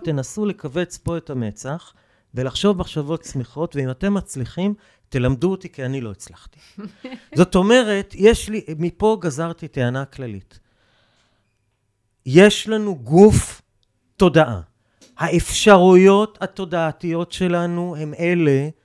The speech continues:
Speaker 1: שמוכתבות על ידי הגוף. אם הגוף נמצא במצב של הרפיה, המזג הרגשי שלנו הוא במצב של רגיעה.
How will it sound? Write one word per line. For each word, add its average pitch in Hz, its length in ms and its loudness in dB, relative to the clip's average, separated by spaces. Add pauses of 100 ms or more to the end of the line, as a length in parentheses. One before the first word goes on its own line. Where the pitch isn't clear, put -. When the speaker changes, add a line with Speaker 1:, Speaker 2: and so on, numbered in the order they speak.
(320)
Speaker 1:
שמוכתבות 156 880 -6
על 143 100 -6
ידי 131 460 -2 (500)
הגוף. 156 640 4 (520)
אם 180 200 4
הגוף 170 420 2
נמצא 160 500 -4
במצב 127 640 -8
של 135 300 -12 (640)
הרפיה, 160 720 -2 (680)
המזג 156 540 -4
הרגשי 143 440 -6
שלנו 139 460 -8
הוא 131 120 -16
במצב 120 420 -14
של 123 200 -18
רגיעה. 110 380 -16